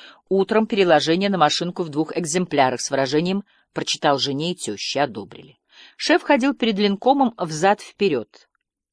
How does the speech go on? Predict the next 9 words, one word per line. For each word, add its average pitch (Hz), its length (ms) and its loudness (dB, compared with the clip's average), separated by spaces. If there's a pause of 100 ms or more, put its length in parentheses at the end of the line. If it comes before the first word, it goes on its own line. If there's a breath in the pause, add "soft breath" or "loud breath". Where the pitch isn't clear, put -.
как 165 180 0
разминался 180 600 2
на 180 140 0
ринге. 107 360 -8 (320 loud breath)
Похож 196 400 2
был 147 260 0 (500)
на 156 480 4
какого-то 180 500 2
зверя, 147 480 0